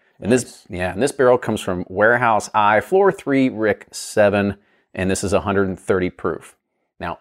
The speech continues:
Speaker 1: in total, with thirty-three barrels, there will be twenty-seven hundred bottles.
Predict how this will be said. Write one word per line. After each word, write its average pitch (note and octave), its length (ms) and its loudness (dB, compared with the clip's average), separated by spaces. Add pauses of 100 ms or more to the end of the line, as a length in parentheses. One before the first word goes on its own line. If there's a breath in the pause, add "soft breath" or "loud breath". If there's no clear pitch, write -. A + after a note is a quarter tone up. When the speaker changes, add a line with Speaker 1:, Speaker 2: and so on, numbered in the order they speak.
Speaker 1:
in C3 200 2
total, A#2 480 2
with F#2+ 140 -10
thirty-three G2 360 -2
barrels, A2 340 0
there G2 60 -6
will F2+ 80 -8
be F2 140 -8
twenty-seven G#2 720 -4
hundred E2+ 280 -10
bottles. A2 440 2